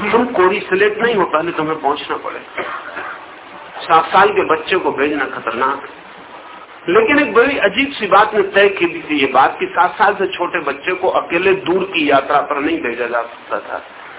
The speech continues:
उतने दूर भेजने के लिए कम से कम सात साल हो जाना जरूरी था। तो हम सात साल के बच्चे को भेजते रहे।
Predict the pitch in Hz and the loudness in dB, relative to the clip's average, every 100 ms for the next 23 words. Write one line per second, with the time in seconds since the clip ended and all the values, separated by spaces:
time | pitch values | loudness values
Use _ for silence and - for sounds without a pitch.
0 | - - - 160 175 165 147 170 208 143 | -20 -16 -6 -4 0 -2 0 0 0 0
1 | 147 151 170 175 170 - 156 156 156 151 | 0 0 -2 -2 -6 -4 -4 -4 -6 -6
2 | 147 139 123 - 131 - 127 120 - 127 | -6 -4 -6 -4 -6 -6 -6 -8 -8 -8
3 | 120 113 117 - - 127 131 127 139 135 | -10 -12 -10 -10 -12 -10 -8 -4 -4 -2
4 | 143 135 143 135 135 147 139 127 131 - | -4 -4 -6 -8 -8 -10 -8 -6 -6 -8
5 | - 123 | -12 -12